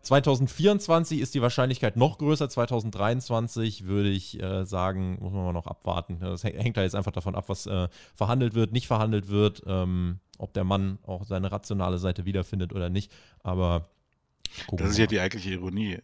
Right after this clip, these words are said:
Speaker 2: Die Chance sehe ich eigentlich nur gegeben, weil jetzt Vince McMahon nicht mehr da ist und dafür Hunter.
Speaker 1: Ja.
Speaker 2: Das, das ist die eigentliche Ironie. Hättest du das vor einem Jahr gesagt, na, hätte ich gesagt,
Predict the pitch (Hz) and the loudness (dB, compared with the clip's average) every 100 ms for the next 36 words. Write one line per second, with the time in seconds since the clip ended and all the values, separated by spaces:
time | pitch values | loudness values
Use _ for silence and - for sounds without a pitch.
0 | - - 95 104 101 110 98 101 92 98 | -14 -8 -2 0 0 -2 -2 -2 -6 -6
1 | 107 110 101 101 98 92 92 95 - 101 | -2 -2 0 -2 -2 -2 0 -2 -6 -8
2 | 90 90 92 92 95 87 85 90 90 92 | -8 -6 -6 -6 -8 -8 -4 -2 -4 -6
3 | 87 - 82 87 98 - _ - - - | -12 -10 -8 -8 -8 -12 _ -20 -20 -20
4 | - 127 143 110 110 - 147 156 143 113 | -4 -2 2 2 2 8 8 8 4 4
5 | 131 113 107 110 107 104 92 98 117 - | 4 2 2 2 0 2 0 0 -2 0
6 | 107 107 104 107 104 101 95 - - - | 0 2 2 2 2 0 0 -4 -6 -6
7 | 87 95 95 92 92 90 87 85 - | -8 -8 -8 -10 -10 -8 -8 -10 -16